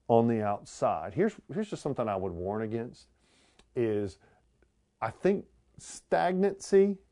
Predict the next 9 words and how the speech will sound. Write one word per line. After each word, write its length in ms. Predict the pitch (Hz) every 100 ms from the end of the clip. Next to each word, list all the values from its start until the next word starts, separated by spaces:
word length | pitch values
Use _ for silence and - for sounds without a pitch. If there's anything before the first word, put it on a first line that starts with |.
| -
in 120 | 139
the 100 | 127
Christian 640 | 113 - - 165 - 208 170
life 680 | 139 131 90 - 117 - - _ _ _ _ _ - _ _
comes 560 | - - - 226 233 -
from 540 | - 104 78 76 123 135 _ _ _ _ _ _ _ _ _ -
oftentimes 800 | 151 - 156 131 127 107 104 95
being 460 | 107 117 107 104
legalistic 880 | 113 147 123 113 135 - - 95 -